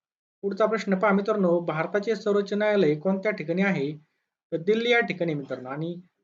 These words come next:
बा-, सर्वोच्च न्यायालयाचे मुख्य न्यायाधीश कोण बनले आहेत? हे सुद्धा या ठिकाणी, अ, सरन्यायाधीश आपले कोण बनलेत पहा, सरन्यायाधीश. तर सरन्यायाधीश कोण बनलेत हे कमेंट बॉक्समध्ये नक्की टाईप करा तुम्ही. अ, ग्रामपंचायत व्यवस्था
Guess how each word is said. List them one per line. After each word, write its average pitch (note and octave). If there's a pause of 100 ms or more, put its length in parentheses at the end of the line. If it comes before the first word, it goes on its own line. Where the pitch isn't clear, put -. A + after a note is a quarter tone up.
(340)
बा-, E3
सर्वोच्च A3+
न्यायालयाचे A#3
मुख्य G#3
न्यायाधीश A3
कोण G#3
बनले G#3
आहेत? D#3
हे E3
सुद्धा F#3+
या F#3+
ठिकाणी, E3+ (540)
अ, D3
सरन्यायाधीश A#3
आपले G3+
कोण G3
बनलेत F#3
पहा, A#2+
सरन्यायाधीश. F3+ (380)
तर D#3+
सरन्यायाधीश A3+
कोण A3
बनलेत G#3+
हे D#3+
कमेंट G#3+
बॉक्समध्ये G3+
नक्की F#3
टाईप F#3
करा F3+
तुम्ही. D#3 (520)
अ, D#3+
ग्रामपंचायत A#3
व्यवस्था G#3+